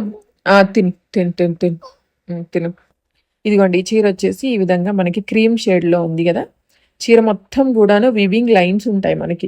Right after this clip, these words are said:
వీవింగ్ లైన్స్. అలానే కట్ వర్క్ ఉంటుందండి, గోల్డ్ కలర్‌లో కట్ వర్క్ ఉంటుంది మనకి లాస్ట్‌న.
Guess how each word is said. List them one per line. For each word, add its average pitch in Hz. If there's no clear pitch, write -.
వీవింగ్ 185
లైన్స్. 180
అలానే 220
కట్ 233
వర్క్ 233
ఉంటుందండి, 170
గోల్డ్ 202
కలర్‌లో 190
కట్ 196
వర్క్ 196
ఉంటుంది 175
మనకి 180
లాస్ట్‌న. 175